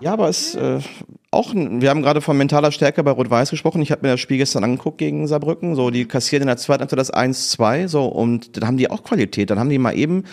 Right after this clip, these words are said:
Susek und Simala eingewechselt, ne? Also von der Bank und haben dann noch mal richtig, äh, Schwung reingebracht.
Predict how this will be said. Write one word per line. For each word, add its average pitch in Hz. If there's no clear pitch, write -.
Susek -
und 135
Simala 165
eingewechselt, 98
ne? 170
Also 107
von 113
der 104
Bank 117
und 117
haben 117
dann 120
noch 113
mal 117
richtig, 120
äh, 113
Schwung 110
reingebracht. 131